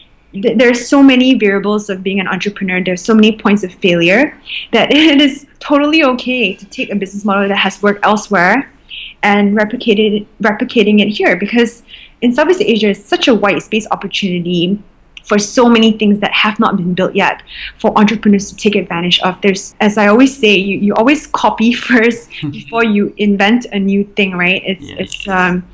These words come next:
Speaker 1: that's how you learn. How, that's how you, how you master the art of of getting good at something. You copy something that's worked, and then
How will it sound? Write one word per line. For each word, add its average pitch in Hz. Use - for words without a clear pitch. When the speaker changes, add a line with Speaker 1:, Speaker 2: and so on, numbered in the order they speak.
Speaker 1:
that's 269
how -
you 277
learn. 233
How, 220
that's 247
how 285
you, 277
how -
you 254
master 208
the 208
art 220
of 196
of 185
getting 208
good 208
at 196
something. 277
You 214
copy -
something 226
that's -
worked, 226
and 214
then 240